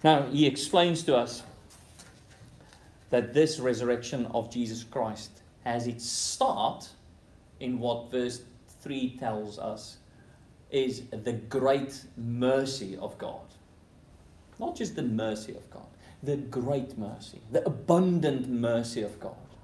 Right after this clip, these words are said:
It is an abundant mercy. There is plenty of mercy in God for any betraying friend that would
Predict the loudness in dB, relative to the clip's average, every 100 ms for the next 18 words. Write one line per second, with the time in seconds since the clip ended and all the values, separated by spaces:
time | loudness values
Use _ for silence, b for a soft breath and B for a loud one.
0 | -20 -20 -20 -20 -20 -20 -20 -10 4 6
1 | 6 4 6 6 6 10 10 10 6 6
2 | 4 4 4 6 6 6 2 2 6 8
3 | 6 6 6 6 4 6 8 8 4 0
4 | 2 2 6 6 6 4 2 -6 B B
5 | 4 4 6 6 6 4 2 -2 -4 -4
6 | 8 10 10 8 4 0 -4 2 4 4
7 | 2 0 2 2 2 -2 -4